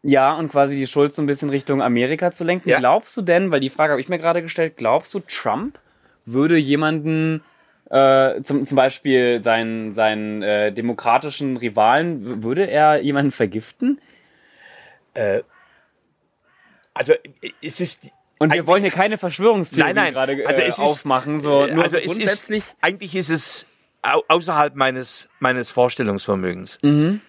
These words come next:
Speaker 2: Aber dass amerikanische Präsidenten
Speaker 1: Ja.
Speaker 2: kriminelle Akte begehen,
Speaker 1: Ja.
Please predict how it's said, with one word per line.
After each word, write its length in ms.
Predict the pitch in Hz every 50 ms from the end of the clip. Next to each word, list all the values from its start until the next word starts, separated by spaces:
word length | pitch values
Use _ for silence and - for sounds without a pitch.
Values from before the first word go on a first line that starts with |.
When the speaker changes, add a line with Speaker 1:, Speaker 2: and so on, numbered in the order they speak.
| _ -
Speaker 2:
Aber 440 | 156 170 196 185 123 - - - - _ _ _ _ _ _ _ _ _ _ _ _ _ _ _ _ _ _ _ _ _ _ _ _ _ _ _ -
dass 240 | 139 143 - - - - -
amerikanische 1000 | 156 151 151 147 127 139 131 - - 147 147 170 190 202 202 185 - - 175 156
Präsidenten 1000 | - - - 147 - - - 147 131 - 170 175 180 202 - _ - 92 90 90 - _ _ _ _ _ _ _ _ _
Speaker 1:
Ja. 280 | - 123 127 120 113 120 139 - _
Speaker 2:
kriminelle 760 | - 120 135 185 190 190 190 175 156 156 160 151 147 139 139 - -
Akte 400 | - 185 - - - - 220 190
begehen, 580 | 151 123 127 107 90 104 104 92 82 87 90 - - - _ _ _ _ _ _
Speaker 1:
Ja. 300 | 127 127 127 120 117